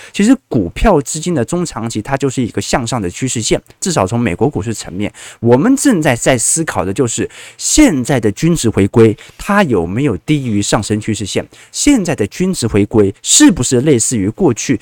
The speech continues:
每一次大家资金流出、大家市场恐慌的时候，我觉得是值得观察的。用这种角度来思考哦，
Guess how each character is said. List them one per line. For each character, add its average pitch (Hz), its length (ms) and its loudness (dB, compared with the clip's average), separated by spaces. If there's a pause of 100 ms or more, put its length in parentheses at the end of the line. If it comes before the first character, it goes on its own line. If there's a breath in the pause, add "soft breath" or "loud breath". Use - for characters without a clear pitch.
每 104 220 -2
一 127 80 0
次 - 180 -4
大 131 200 0
家 117 180 0
资 - 180 -8
金 131 240 -2
流 101 160 -2
出、 113 320 -2 (200 loud breath)
大 135 100 -2
家 123 160 -2
市 - 200 -2
场 98 260 -8
恐 85 240 -8
慌 107 120 -2
的 87 80 -4
时 85 140 -6
候， 98 160 0 (160 loud breath)
我 120 160 4
觉 165 80 4
得 185 100 2
是 175 160 0
值 135 140 -2
得 120 100 2
观 117 220 0
察 107 240 -4
的。 92 140 -2 (140 loud breath)
用 214 180 6
这 233 80 0
种 175 120 0
角 - 240 0
度 131 180 2
来 104 120 4
思 127 220 -2
考 87 240 -2
哦， 78 200 0